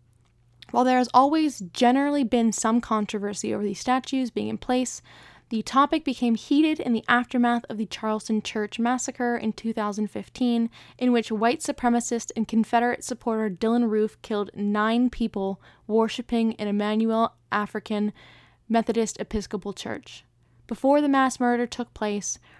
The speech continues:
Roof had visited former plantations and a Confederate museum, which only played into his views of the inferiority of African Americans.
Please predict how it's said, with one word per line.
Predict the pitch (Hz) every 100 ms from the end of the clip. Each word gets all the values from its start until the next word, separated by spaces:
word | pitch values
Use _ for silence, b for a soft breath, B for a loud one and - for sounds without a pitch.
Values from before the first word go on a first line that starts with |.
| b 220
Roof | 254 285 294
had | - 196
visited | 185 226 233 226
former | - 226 247 269
plantations | - 247 233 - 214 - 202 202 196
and | -
a | 196
Confederate | 202 196 240 233 233
museum, | 220 208 190 180 202 202 - B B B B B
which | 247
only | 262 269
played | 269 262 254 262
into | - 240 233
his | 240 202
views | 220 226 226
of | -
the | 185 208
inferiority | 220 202 - 233 233 233 214 208 208
of | - -
African | 196 202 196 202
Americans. | - 123 - - - 208 -